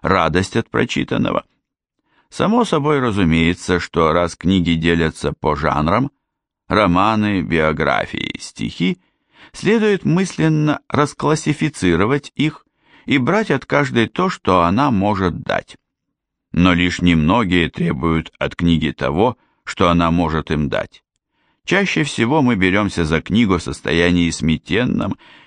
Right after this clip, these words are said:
или рассеянном и требуем от романа жизненной правды, от стихов поэтического вымысла,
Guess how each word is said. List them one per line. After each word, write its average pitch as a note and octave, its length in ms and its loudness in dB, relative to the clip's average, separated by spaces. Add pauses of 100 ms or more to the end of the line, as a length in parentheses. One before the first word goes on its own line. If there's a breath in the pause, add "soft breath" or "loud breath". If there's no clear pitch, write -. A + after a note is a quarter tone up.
или G3 200 0
рассеянном C#3+ 920 0 (340)
и B2+ 120 2
требуем E3 600 2
от A2+ 220 -2
романа C3+ 540 2
жизненной B2 640 2
правды, D2+ 640 -2 (520 soft breath)
от C#3 160 0
стихов G#3+ 480 -2
поэтического F2+ 920 0
вымысла, E3 600 -2